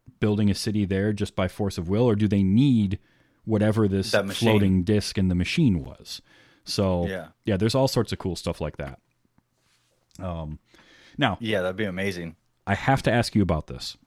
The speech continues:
Speaker 1: because
Speaker 2: Okay.
Speaker 1: I'm very, very curious to know. While you were watching this movie,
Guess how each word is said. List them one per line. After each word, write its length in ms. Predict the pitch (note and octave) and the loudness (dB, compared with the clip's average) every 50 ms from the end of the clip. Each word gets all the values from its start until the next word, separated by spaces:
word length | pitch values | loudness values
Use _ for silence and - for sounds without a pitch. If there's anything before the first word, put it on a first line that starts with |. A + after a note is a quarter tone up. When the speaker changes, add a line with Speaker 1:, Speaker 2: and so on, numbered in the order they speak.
| _ _ _ _ _ _ _ _ - | _ _ _ _ _ _ _ _ -6
Speaker 1:
because 880 | - G#2+ G2 - - - F#2+ F2+ F2+ F2+ F2 F2 E2+ E2+ E2 E2 - - - | -2 -2 -2 -2 0 0 0 2 2 2 0 0 0 -2 -4 -6 -8 -10 -8
Speaker 2:
Okay. 80 | F#2 | -4
Speaker 1:
I'm 400 | F2 F2 F2 F2 E2+ E2+ E2+ E2+ | -2 -2 0 0 0 0 -2 -2
very, 300 | F2 G2 A2+ B2+ C3+ C3+ | 0 2 4 6 6 6
very 200 | B2 B2 A#2 A2+ | 6 6 4 4
curious 400 | G#2+ - - G2 F2+ F2 E2 - - | 2 2 0 0 2 0 0 -2 -4
to 80 | - | -4
know. 220 | D#2+ C#2+ B1 - - _ _ _ _ _ _ _ _ _ _ | -4 -6 -6 -10 -16 _ _ _ _ _ _ _ _ _ _
While 360 | - E2+ E2 G2+ A2+ C3 D#3 | -6 0 2 4 6 6 6
you 160 | D#3+ D#3 D#3 | 6 6 6
were 140 | C#3+ C#3 B2+ | 6 6 6
watching 440 | A2+ A2 G#2+ G#2 - - - G#2 G2+ | 4 4 2 2 2 2 4 4 4
this 180 | G2 F#2 - - | 4 2 0 0
movie, 480 | F#2 F#2 F2 E2 C#2+ B1+ - - - | 2 2 2 0 -2 -6 -12 -18 -20